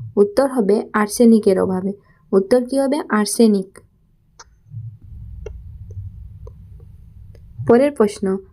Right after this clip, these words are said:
পাকস্থলী অর্ধপাচিত ও অর্ধতরল খাদ্যবস্তুকে কি বলা হয়? পাকস্থলী অর্ধপাচিত ও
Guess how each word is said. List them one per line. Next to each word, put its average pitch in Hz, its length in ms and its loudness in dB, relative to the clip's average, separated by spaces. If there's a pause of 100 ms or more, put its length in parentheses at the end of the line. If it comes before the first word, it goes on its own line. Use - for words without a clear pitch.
(160)
পাকস্থলী 269 680 -2 (120)
অর্ধপাচিত 247 680 0 (160)
ও 214 100 2 (160)
অর্ধতরল 240 600 2
খাদ্যবস্তুকে 240 840 0
কি 240 200 2
বলা 202 280 2
হয়? 196 220 -4 (380)
পাকস্থলী 240 580 2 (100)
অর্ধপাচিত 226 680 2
ও - 140 2